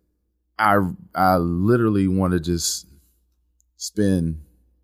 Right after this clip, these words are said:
a little bit of time talking about knowing your role,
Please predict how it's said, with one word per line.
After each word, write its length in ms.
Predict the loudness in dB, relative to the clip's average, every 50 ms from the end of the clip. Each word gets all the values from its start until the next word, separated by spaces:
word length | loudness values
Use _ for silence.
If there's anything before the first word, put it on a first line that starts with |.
| _ -4
a 100 | -2 -2
little 480 | 0 2 2 4 4 4 4 4 2 -2
bit 180 | -2 -2 -2
of 100 | -4 -4
time 480 | -6 -10 -10 -10 -10 -10 -12 -14 -18 -20 _ _ _ _ _ _ _ _ _ _ _ _ -6
talking 360 | -2 -2 -2 0 -2 -4 -6
about 460 | -4 -4 -2 -2 -2 -2 -4 -6 -12 -18 _ _ _ _ _ _ _ _ _ _ _ _
knowing 360 | -4 -2 0 0 0 0 -2
your 120 | -4 -6 -6
role, 300 | -8 -10 -12 -14 -18